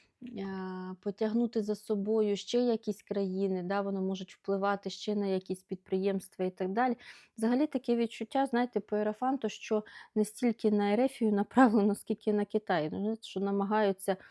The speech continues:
зробити таким чином, щоб Китай почав впливати на Ерефію або взагалі не впливав.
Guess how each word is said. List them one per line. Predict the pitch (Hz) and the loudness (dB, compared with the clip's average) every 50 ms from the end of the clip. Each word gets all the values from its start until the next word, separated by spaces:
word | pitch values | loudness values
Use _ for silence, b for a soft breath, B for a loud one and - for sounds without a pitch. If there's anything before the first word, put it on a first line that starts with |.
| B B B B _ | B B B B _
зробити | - 190 190 202 208 202 208 226 - - 190 | -4 0 2 4 4 4 4 2 2 0 -2
таким | - 208 190 - - 196 196 | 0 0 0 0 0 0 0
чином, | - - - 277 277 254 220 202 | -2 0 -2 0 2 2 2 0
щоб | - - - - | -2 -4 -12 -12
Китай | _ - 214 - - 240 240 | _ -4 -4 2 4 2 2
почав | 240 - 214 208 - - 226 214 214 | 4 0 -4 -4 0 0 0 0 0
впливати | - _ _ - 240 240 240 226 233 226 202 170 - - 170 | -4 _ _ 2 2 4 6 6 6 6 6 4 2 -2 -4
на | 175 165 170 | -2 -2 -2
Ерефію | 170 170 170 - 180 170 - - - 180 175 - - | -2 -2 -2 -2 -4 -4 -6 -6 -4 -4 -4 -4 -2
або | - 254 285 294 339 359 | 0 0 2 2 2 2
взагалі | 320 285 - 233 214 208 208 196 185 170 170 | 2 2 0 0 -2 0 0 0 0 0 0
не | 165 165 165 | 0 -2 -4
впливав. | 175 - _ _ 185 180 170 151 156 - | -4 -6 _ _ -2 -2 -2 -2 -6 -8